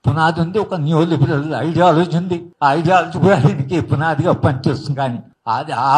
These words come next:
భావజాలాన్ని ఎలాగో ఎదుర్కోవాలి. కానీ మన అందరం కూడా, నాకు ఒక విశ్వాసం ఏంటంటే తెలంగాణలో ఉండే ప్రజాస్వామ్య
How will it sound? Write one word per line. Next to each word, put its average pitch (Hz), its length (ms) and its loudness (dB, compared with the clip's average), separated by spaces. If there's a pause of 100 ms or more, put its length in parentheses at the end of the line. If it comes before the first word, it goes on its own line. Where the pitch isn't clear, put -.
(100)
భావజాలాన్ని 185 840 4
ఎలాగో 185 320 2
ఎదుర్కోవాలి. 165 560 2
కానీ 160 240 -4 (340)
మన 156 180 -6
అందరం 202 440 0
కూడా, 170 220 2 (400)
నాకు 214 300 6
ఒక 240 160 4 (200)
విశ్వాసం 190 460 2
ఏంటంటే 202 220 -4
తెలంగాణలో 214 840 2
ఉండే 190 320 -4
ప్రజాస్వామ్య 170 720 0